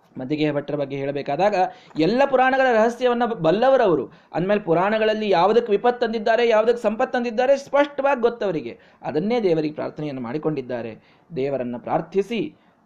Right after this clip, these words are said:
ಸಾಕಂ ಸುತೇನ, ಆ ಮಗುವನ್ನ ಕರೆದುಕೊಂಡು, ಪರಿವಾರ ಜನಾನ್ವಿತೋಸೌ, ಪರಿವಾರದ ಎಲ್ಲಾ ಜನರೊಂದಿಗೆ ಕೂಡಿಕೊಂಡು ಅವರೇನ್ ಮಾಡಿದ್ರು? ನಿಜಮೇವ ಧಾಮ ಪ್ರಾಯಾತ್, ಮತ್ತೆ ತಮ್ಮ ಮನೆಯ ದಾರಿಯನ್ನ ಹಿಡಿದ್ರು.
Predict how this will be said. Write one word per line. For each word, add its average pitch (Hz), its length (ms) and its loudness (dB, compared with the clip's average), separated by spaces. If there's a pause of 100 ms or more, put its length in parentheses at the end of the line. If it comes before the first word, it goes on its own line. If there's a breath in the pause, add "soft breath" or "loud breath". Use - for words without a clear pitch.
ಸಾಕಂ 175 420 0
ಸುತೇನ, 190 420 -2 (200)
ಆ 139 120 -6
ಮಗುವನ್ನ 143 440 -2
ಕರೆದುಕೊಂಡು, 175 680 -2 (240 soft breath)
ಪರಿವಾರ 233 460 4
ಜನಾನ್ವಿತೋಸೌ, 247 880 0 (480 soft breath)
ಪರಿವಾರದ 156 520 2
ಎಲ್ಲಾ 180 460 2
ಜನರೊಂದಿಗೆ 180 520 -2
ಕೂಡಿಕೊಂಡು 151 800 -2 (240 soft breath)
ಅವರೇನ್ 190 320 0
ಮಾಡಿದ್ರು? 131 560 -4
ನಿಜಮೇವ 170 720 -2
ಧಾಮ 147 360 -4
ಪ್ರಾಯಾತ್, 131 800 -4
ಮತ್ತೆ 196 360 -4
ತಮ್ಮ 156 400 -6
ಮನೆಯ 151 420 -6
ದಾರಿಯನ್ನ 127 600 -6
ಹಿಡಿದ್ರು. 196 340 0